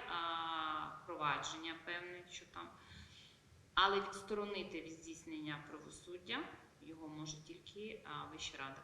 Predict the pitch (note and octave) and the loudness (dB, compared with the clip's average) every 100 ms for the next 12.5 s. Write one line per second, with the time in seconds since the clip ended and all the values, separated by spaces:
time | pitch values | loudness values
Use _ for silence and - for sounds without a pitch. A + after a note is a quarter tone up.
0 | - C#3 C#2 - - - - - - - | -14 -16 -16 -18 -18 -20 -20 -20 -20 -20
1 | - - - - - - - - D#3 D3+ | -20 -18 -16 -12 -12 -12 -14 -2 2 4
2 | D3+ C#3+ - - - G#3+ G3 G3+ G#3+ A#3 | 4 2 -2 -8 -6 -8 0 6 8 8
3 | - - - - F3+ F#3+ F#3+ F#3 - F#3+ | 8 2 -4 0 4 4 2 -4 -4 -4
4 | F#3+ F#3+ G3 F#3+ - - - - - E3 | -4 -2 -2 -4 -8 -14 -14 -12 -6 0
5 | D#3+ D#3+ - - - C3 - - F3+ F#3 | 0 -2 -8 -14 -8 -8 -2 -2 -2 -2
6 | F3 E3+ F3+ E3 E3+ E3+ E3 - D#3 D#3 | -2 -2 -4 -4 -2 -4 -2 -4 -4 -8
7 | - E3 F3+ F3+ G#3 G3 E3+ D#3+ F3+ F#3+ | -8 -6 -4 -2 -2 -2 -2 -2 -2 -2
8 | G3 D#3+ - C#3+ C3+ D3+ D#3+ D3+ D#3 D#3 | -6 -10 -8 -8 -4 -4 -2 -4 -6 -6
9 | - - E3+ B3+ B3 F#3 E3+ F3+ F#3+ F3 | -10 -2 0 2 0 -2 -4 -4 -4 0
10 | D#3 D#3 C#3+ B2+ A#2+ - - - - - | 0 0 -4 -8 -10 -12 -18 -20 -20 -20
11 | - - - - - - - - D#3 D3+ | -20 -20 -18 -16 -14 -16 -8 -2 0 0
12 | D3+ D#3 E3+ G#3 A#3 | -2 -6 -4 -4 -6